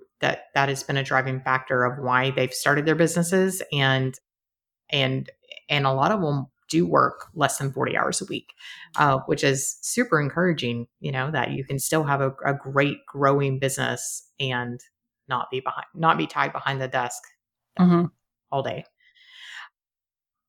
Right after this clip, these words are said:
Speaker 1: Now, since you, uh, since you're not, like, full forty hours a week, how do you manage that with your clients? Because do you, do you get clients who are trying, who want you to work outside the hours that you've, like, designated for that day?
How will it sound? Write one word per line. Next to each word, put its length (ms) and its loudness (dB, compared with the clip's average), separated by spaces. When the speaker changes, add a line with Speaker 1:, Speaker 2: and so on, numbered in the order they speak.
Speaker 1:
Now, 500 2
since 480 2
you, 120 0
uh, 200 -2
since 400 2
you're 100 -4
not, 460 2
like, 240 0
full 240 0
forty 320 2
hours 200 4
a 40 -4
week, 180 0
how 160 0
do 80 4
you 100 4
manage 340 2
that 160 0
with 120 -4
your 100 -8
clients? 880 -2
Because 280 -2
do 80 0
you, 320 0
do 80 -4
you 100 -2
get 240 0
clients 480 2
who 120 -4
are 120 0
trying, 580 -2
who 100 -2
want 360 0
you 80 0
to 60 2
work 220 2
outside 380 0
the 120 -6
hours 440 0
that 180 -2
you've, 180 -4
like, 320 -2
designated 540 -2
for 120 -4
that 180 -2
day? 280 -6